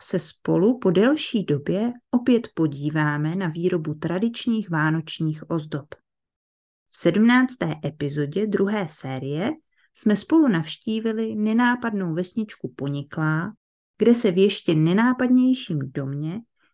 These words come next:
skrývá malá rodinná firma, která své vánoční ozdoby ze skleněných foukaných perliček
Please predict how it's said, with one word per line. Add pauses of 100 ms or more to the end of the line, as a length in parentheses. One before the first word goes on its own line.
skrývá
malá
rodinná (140)
firma, (160)
která
své
vánoční
ozdoby
ze
skleněných
foukaných
perliček